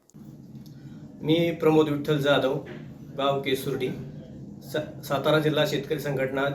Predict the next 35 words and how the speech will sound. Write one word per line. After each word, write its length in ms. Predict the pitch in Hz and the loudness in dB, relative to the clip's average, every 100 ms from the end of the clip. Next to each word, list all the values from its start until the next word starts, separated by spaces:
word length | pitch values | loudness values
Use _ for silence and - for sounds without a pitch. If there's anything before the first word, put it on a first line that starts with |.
| - | -2
जिल्हा 220 | 123 123 | 0 0
अध्यक्ष. 320 | 113 117 - - - - - - - - - - | 0 -2 -4 -8 -10 -14 -14 -14 -14 -14 -14 -2
आज 200 | 135 143 | 2 4
या 80 | 151 | 6
ठिकाणी 680 | 151 151 170 175 180 185 - | 6 4 4 4 2 -2 -4
केसुर्डी 400 | 165 151 160 160 | -2 -2 2 6
गावामध्ये 640 | 156 156 160 160 151 - - 135 | 8 8 8 6 2 0 -4 -4
एमआयडीसी 440 | 135 147 147 160 151 | 0 0 0 -2 -4
टप्पा 340 | 143 160 156 151 147 | -2 0 0 0 0
एक 180 | 143 | 2
आणि 140 | 143 147 | 2 2
दोन 300 | 151 151 - - - - - | 4 4 2 -4 -14 -14 -2
या 120 | 143 | 2
ठिकाणी 640 | 139 139 147 156 160 190 - - - - | 4 4 4 4 4 0 -8 -14 -14 -6
पंधराशे 400 | 151 147 160 170 | -2 2 2 2
एकरमध्ये 460 | 151 160 156 151 151 | 4 4 4 6 6
एमआयडीसी 420 | 147 135 127 139 | 6 4 4 2
आलेली 300 | 120 117 113 | 0 2 0
आहे. 180 | - - - - - - - - - | -2 -4 -12 -16 -16 -16 -18 -12 -2
दोन 180 | 156 | 2
हजार 200 | 139 160 | 4 6
आठ 200 | 165 165 | 6 6
पासून 300 | 165 160 160 | 4 0 2
ही 100 | 160 | 4
एमआयडीसी 400 | 151 156 151 143 | 6 4 4 0
कार्यरत 440 | 147 143 139 139 135 | 0 0 2 2 0
आहे. 200 | 127 117 117 - - - - | -2 -2 -10 -14 -18 -20 -10
आमच्या 260 | 143 139 156 | -8 0 2
परिसरामध्ये 840 | 165 160 151 160 160 156 160 170 - - - - - | 4 4 4 2 4 4 2 0 -4 -12 -14 -14 -6
मोठमोठ्या 420 | 156 156 160 156 160 | 0 2 4 4 4
कंपन्या 460 | 165 143 151 147 | 2 2 2 2
आता 340 | 143 143 139 - | 2 0 -2 -4
उत्पादन 400 | 131 139 143 143 | 0 2 4 4
घेत 240 | 120 104 | 2 2
आहेत. 160 | 110 | 2